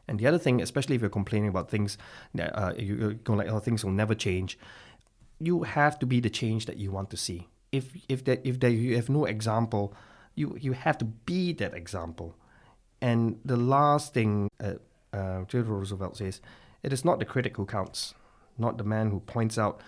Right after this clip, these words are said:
how the strong man stumbles, or where the doer of deeds could have done them better. The credit belongs to the man who's actually in the arena, who face is marred by dust, sweat,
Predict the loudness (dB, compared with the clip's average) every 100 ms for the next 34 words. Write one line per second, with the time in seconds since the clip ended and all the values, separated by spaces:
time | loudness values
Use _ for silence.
0 | -20 -20 -12 -2 2 2 2 -2 0 0
1 | 0 0 -2 -2 -2 -4 -8 -14 _ _
2 | _ _ _ -6 -4 0 2 2 0 0
3 | 2 2 0 -2 -2 -2 -4 -10 -12 -20
4 | -12 -6 -4 -4 -2 -2 0 -2 -4 -4
5 | -4 -4 -6 -12 _ _ _ _ -6 -4
6 | 2 2 4 2 4 2 0 -2 0 0
7 | 0 -2 -2 -4 -2 -2 -2 0 4 4
8 | 4 2 2 0 0 -4 -10 _ _ _
9 | _ -4 -4 -4 0 4 4 2 -6 -16
10 | -10 -8 0 4 6 4 2 -6 2 2
11 | 2 -6 -20 -12 -8 2 2 2